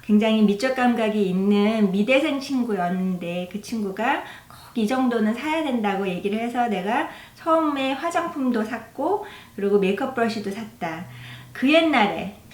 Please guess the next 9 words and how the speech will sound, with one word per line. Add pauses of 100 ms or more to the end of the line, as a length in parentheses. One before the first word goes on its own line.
대학교를
갓
졸업하고였는지
대학교
때였는지
잘
생각이
안
나는데